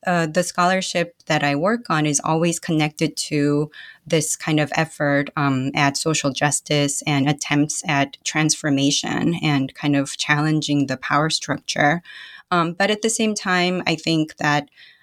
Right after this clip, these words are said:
um, I, what I do is, um, is not, I mean, I, I don't want to kind of, you know, put too much, um,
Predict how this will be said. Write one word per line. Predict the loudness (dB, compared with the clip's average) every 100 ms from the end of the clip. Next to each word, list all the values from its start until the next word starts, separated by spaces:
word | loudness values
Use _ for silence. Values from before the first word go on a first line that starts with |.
| _
um, | 0 0 0 -6 -14 _ _ -12 -12 _
I, | 0 0
what | 0 0 2
I | 2 0
do | -2 0 2 2 0 -4 _
is, | 0 2 2 -2 -6 -6 -2
um, | 0 2 0 -4 -8 _ _ _ _ _ _ _
is | -8 -2
not, | 2 2 0 _ _ _ _ _ _ _ _ _ _ _ _ -8
I | -2
mean, | 2
I, | 4 2
I | 0
don't | 0 0 2
want | 0 0
to | -4
kind | -2 2 2
of, | -2 -10 -4
you | 0
know, | 2 0 -4 0
put | 0 0
too | -2 0
much, | 2 0 -2 -2 -2 0
um, | 2 2 0 -4